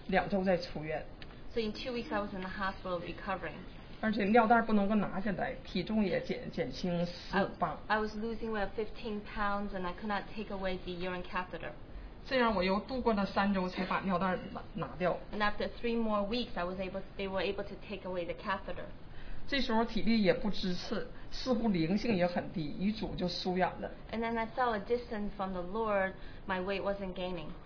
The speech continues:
Speaker 1: 甚至我极度的难过难熬。在这个时候也立即引起了圣灵的担忧，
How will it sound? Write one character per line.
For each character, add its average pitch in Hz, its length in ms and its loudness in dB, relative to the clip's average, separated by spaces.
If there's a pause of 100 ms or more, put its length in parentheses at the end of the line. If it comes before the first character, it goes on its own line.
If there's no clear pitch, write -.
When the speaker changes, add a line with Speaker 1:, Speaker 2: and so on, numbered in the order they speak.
(340)
Speaker 1:
甚 262 240 4
至 254 80 10
我 202 200 10
极 190 220 2
度 254 100 6
的 220 100 6
难 160 260 4
过 202 220 4
难 156 260 0
熬。 131 240 2 (1400)
在 226 140 4
这 247 160 2
个 220 120 2
时 196 180 0
候 196 280 4 (160)
也 170 300 6 (480)
立 240 160 2
即 180 580 0 (160)
引 175 160 2
起 202 200 -4
了 160 180 4
圣 220 260 4
灵 165 120 2
的 180 80 0
担 160 260 0
忧， 151 200 -2